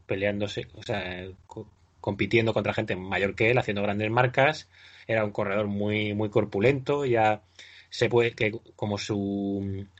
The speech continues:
su madre se divorció, pues, y era muy joven, tuvo una,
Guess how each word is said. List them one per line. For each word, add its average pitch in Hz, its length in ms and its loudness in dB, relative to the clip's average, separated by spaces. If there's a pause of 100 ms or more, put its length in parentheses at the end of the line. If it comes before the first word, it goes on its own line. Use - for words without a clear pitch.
(160)
su - 200 2
madre 117 240 4
se 123 100 4
divorció, 117 600 6
pues, 127 280 -2 (440)
y 120 100 0
era 113 100 2
muy 113 140 0
joven, 135 460 4
tuvo 113 240 0
una, 113 500 0